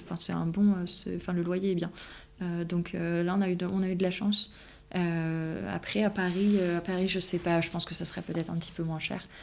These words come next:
mais, euh, mais après, euh, est-ce que, euh, on aurait mis, euh,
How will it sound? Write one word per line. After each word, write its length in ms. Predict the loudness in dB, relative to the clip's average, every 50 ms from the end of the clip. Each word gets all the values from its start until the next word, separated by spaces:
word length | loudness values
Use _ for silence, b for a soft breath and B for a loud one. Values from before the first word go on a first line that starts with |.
| B B B B B B -4
mais, 340 | -2 0 0 0 0 -2 -2
euh, 40 | -2 -2 -4 -2 -4 -4 -4 -6 -6 -8 -10 -12 -14 -20 B B B B B B B B B B B B 0
mais 160 | 0 2 2
après, 440 | 0 -2 -4 -6 -6 -4 -4 -2 -2 -2 -2
euh, 460 | -2 -2 -2 -2 -2 -4 -4 -6 -4 -4 -2
est-ce 180 | 0 0 0 0
que, 140 | 0 0
euh, 460 | 0 2 2 0 0 0 -2 -2 -2 -2
on 140 | -2 -4 -4
aurait 240 | -4 -4 -4 -2 -2
mis, 320 | -2 0 0 0 -2 -2
euh, 80 | -2